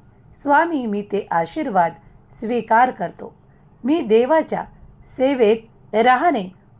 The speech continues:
पसंत करतो," अशी कमेंट करायला विसरू नका.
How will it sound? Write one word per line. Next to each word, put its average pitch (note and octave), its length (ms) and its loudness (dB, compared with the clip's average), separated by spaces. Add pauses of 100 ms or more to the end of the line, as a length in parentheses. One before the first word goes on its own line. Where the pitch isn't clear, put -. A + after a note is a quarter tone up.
पसंत D#4 560 0
करतो," D#3 380 -8 (460)
अशी G#3 340 0 (140)
कमेंट B3+ 420 -2
करायला A3+ 500 4 (440)
विसरू B3+ 420 -2
नका. F3 320 -4